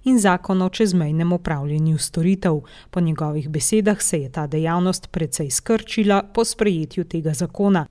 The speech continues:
saj imajo slovenska podjetja neenakopraven oziroma nekonkurenčen položaj na trgu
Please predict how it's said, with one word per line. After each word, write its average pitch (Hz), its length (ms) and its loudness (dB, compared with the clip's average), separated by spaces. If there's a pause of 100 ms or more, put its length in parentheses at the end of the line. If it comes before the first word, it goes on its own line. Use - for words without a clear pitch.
(100)
saj 180 240 2
imajo 156 340 2
slovenska 180 540 0
podjetja 196 680 0
neenakopraven 180 1040 2
oziroma 185 440 4
nekonkurenčen 156 920 0
položaj 156 480 -2
na 156 120 -2
trgu 214 500 2